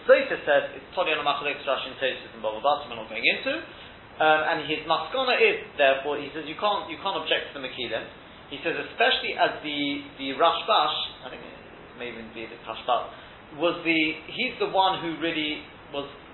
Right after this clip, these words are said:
not happy with, with Kiluv. Yeah? He was the one who wasn't happy with it. And he writes that he, what, he, he wouldn't be mocha.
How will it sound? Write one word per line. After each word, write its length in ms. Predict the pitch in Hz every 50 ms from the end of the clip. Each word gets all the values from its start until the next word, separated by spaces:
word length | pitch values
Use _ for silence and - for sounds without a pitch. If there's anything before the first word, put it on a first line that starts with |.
| - 147
not 160 | 156 - - 147
happy 300 | 151 135 - 131 135 127
with, 160 | 131 127 127 - -
with 120 | 131 123 - - -
Kiluv. 240 | 131 120 127 - - - - - - - - - - - - - - - - -
Yeah? 320 | - 135 165 240 247 - - - - - - - - - - - - - - - - - - - - - - - - - - - - - - - - - - - - - - - - - - -
He 80 | - 175
was 140 | 180 175 165
the 20 |
one 140 | 165 156 151
who 40 | 143 147
wasn't 160 | 147 147 139
happy 260 | 131 123 - 117 110
with 80 | 117 107
it. 160 | 127 175 - - - - - - - - -
And 240 | 185 196 190 165 -
he 160 | 285 311 330
writes 540 | 320 339 359 370 302 254 269 - - - 240
that 80 | 226
he, 180 | - 233 233 226
what, 240 | 226 240 - - 196
he, 240 | 160 196 202 - - - -
he 80 | 160 180
wouldn't 240 | 185 208 202 160 -
be 80 | 170
mocha. 400 | 160 156 143 131 - - - -